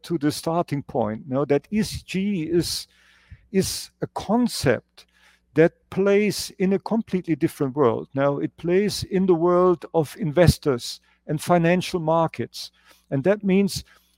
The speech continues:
the use of such a compliance proof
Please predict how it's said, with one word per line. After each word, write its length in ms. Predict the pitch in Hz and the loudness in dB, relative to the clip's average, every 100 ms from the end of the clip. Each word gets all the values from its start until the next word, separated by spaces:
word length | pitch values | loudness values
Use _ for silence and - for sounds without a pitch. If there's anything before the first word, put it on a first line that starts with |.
| _ - | _ 0
the 120 | 147 | 0
use 760 | 113 196 262 262 196 - - - | 2 2 4 4 2 0 -8 -2
of 340 | 156 - - - | -2 -2 -12 -20
such 440 | - - 180 - 156 | -14 -6 -4 -4 -8
a 60 | |
compliance 920 | - - 143 - 151 151 190 165 147 - | -6 -6 -8 -4 -4 0 0 0 -2 -8
proof 760 | - 202 180 104 131 - | -6 -2 0 -2 -8 -20